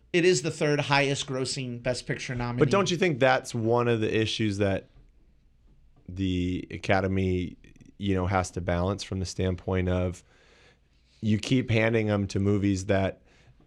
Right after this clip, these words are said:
Speaker 2: you're ninety-eight percent, I would venture to guess, if not more,
Speaker 1: Yeah.
Speaker 2: that's watching the Oscars has not even seen.
Speaker 1: Right.
Speaker 2: Maybe they've read about, seen a commercial for,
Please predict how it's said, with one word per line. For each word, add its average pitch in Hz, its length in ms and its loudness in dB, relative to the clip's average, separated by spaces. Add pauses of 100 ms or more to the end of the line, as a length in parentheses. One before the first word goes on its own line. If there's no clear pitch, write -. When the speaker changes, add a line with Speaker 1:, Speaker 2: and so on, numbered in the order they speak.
(760)
Speaker 2:
you're 101 560 6
ninety-eight 117 1400 4
percent, 131 480 4
I 131 120 6
would 131 300 2 (380)
venture 127 360 4
to 127 80 2
guess, 127 340 2
if 113 160 0
not 113 220 2
more, 107 380 4
Speaker 1:
Yeah. 120 220 2 (260)
Speaker 2:
that's 104 220 2
watching 107 460 4
the 101 100 4
Oscars 107 600 0
has 104 200 0
not 98 180 2
even 95 220 0
seen. 95 340 -2
Speaker 1:
Right. 123 260 -2 (280)
Speaker 2:
Maybe 101 180 4
they've 98 220 2
read 98 160 4
about, 98 340 2
seen 101 200 0
a 95 40 -2
commercial 98 420 -2
for, 98 380 2